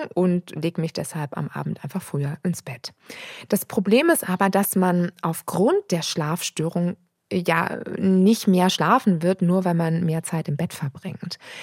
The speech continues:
Und letztendlich führt es dazu, dass man mehr Zeit wach im Bett rumliegt, sich vielleicht Sorgen macht,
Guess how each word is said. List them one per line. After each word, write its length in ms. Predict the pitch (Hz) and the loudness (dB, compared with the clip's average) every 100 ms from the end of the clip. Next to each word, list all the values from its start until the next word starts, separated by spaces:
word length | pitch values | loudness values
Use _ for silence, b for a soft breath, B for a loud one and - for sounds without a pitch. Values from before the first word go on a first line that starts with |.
| B B B | B B B
Und 140 | 185 | 2
letztendlich 640 | 185 202 262 - 240 226 - | 6 4 4 2 4 2 2
führt 160 | 208 | 0
es 80 | 196 | 2
dazu, 540 | 202 185 - 202 202 | 0 0 -2 2 4
dass 260 | 190 175 - | 4 0 0
man 260 | 175 175 175 | 2 2 0
mehr 460 | 165 160 190 294 285 | -2 2 4 4 2
Zeit 400 | - 208 214 170 | 0 2 2 2
wach 200 | 202 - | 0 0
im 140 | 165 | -2
Bett 320 | - - - | 0 0 0
rumliegt, 480 | 240 226 226 - - - | 2 4 4 2 -10 -14
sich 380 | - 180 170 - | -8 -6 -6 -6
vielleicht 200 | 170 - | -8 2
Sorgen 360 | 247 254 240 220 | 6 6 6 6
macht, 500 | 208 208 - - | 4 2 -2 -10